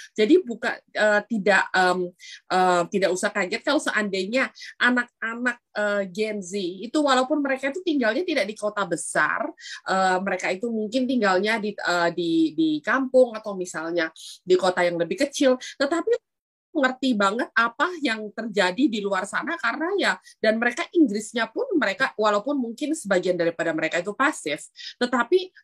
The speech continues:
cukup baik untuk bisa menangkap, em, em, eh, dalam bahasa Inggris dan sebagainya, kan? Karena itu, karena mereka itu banyak sekali, eh, menonton,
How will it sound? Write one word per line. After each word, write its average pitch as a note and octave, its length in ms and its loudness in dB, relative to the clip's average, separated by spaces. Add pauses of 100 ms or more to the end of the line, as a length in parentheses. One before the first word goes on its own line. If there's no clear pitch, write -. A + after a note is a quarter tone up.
cukup F#4 480 4
baik G3 480 2
untuk G#3 240 -6
bisa A3+ 160 -4
menangkap, F#3+ 640 0 (240)
em, E3+ 480 2
em, E3 500 0 (140)
eh, D#3+ 640 -2 (560)
dalam F3 320 2
bahasa E3+ 240 -4
Inggris F#3 320 -2
dan F#3 240 0
sebagainya, F3 560 -4 (720)
kan? E3+ 240 0 (320)
Karena C4 320 2
itu, D4+ 320 -6
karena A3+ 320 -2
mereka A#3+ 320 -2
itu G#3+ 160 -4
banyak F#3 320 -2
sekali, G3 560 -2 (240)
eh, F#3 240 0
menonton, F3+ 720 0